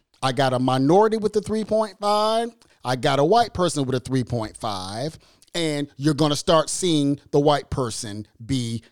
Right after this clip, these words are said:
you know, uh, be chosen. And I, and I think that, I think that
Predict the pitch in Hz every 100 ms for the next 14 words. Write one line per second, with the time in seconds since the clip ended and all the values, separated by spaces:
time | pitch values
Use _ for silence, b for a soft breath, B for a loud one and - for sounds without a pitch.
0 | b b 143 156 117 98 98 - 117 101
1 | 98 120 143 131 117 117 - 131 101 -
2 | 78 _ _ _ - 131 123 - 135 123
3 | - 185 170 - 156 131 - b b 127
4 | - 180 170 - 156 143 139